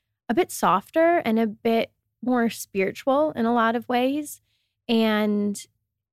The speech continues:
is perfect now 'cause I love the energetics of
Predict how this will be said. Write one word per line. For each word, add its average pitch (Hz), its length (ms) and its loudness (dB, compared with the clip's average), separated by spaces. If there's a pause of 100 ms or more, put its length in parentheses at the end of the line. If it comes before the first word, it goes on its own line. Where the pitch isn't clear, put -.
(200)
is 220 160 -2
perfect - 460 -2
now 202 340 -2
'cause 220 160 -4
I 202 100 2
love 208 380 0
the - 80 -4
energetics 196 680 -4
of - 200 -12